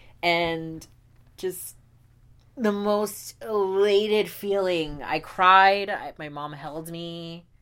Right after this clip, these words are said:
It was just so special because we did that. We or-, organized across you know, the shit that makes organizing so hard across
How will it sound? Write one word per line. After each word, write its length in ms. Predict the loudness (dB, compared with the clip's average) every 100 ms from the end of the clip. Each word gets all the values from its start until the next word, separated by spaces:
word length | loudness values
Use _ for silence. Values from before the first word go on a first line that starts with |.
| _ _ -20 -20 -20 _
It 180 | -8 -6
was 280 | -6 -8 -8
just 360 | -12 -12 -14 -8
so 800 | -4 -2 0 -2 -4 -6 -8 -10 _ _ -18
special 720 | -12 -4 -4 -4 -12 -12 -14
because 400 | -20 -20 -20 -20
we 140 | -20 -16
did 240 | -12 -12 -12
that. 340 | -14 -16 -20 _ _ _ _ _ _ _ _
We 120 | -14
or-, 320 | -10 -8 -8 -10 _ _ -4
organized 680 | -2 -2 -4 -8 -10 -12 -16
across 640 | -14 -8 -6 -8 -14 -20 -20 -20 _ _ _ -10
you 80 | -6
know, 100 | -4
the 160 | -6
shit 400 | -8 -8 -6 -4
that 180 | -4 -4
makes 220 | -8 -12
organizing 600 | -10 -10 -8 -10 -12 -16
so 260 | -16 -14 -14
hard 400 | -10 -2 0 -2
across 600 | -6 -8 -10 -10 -18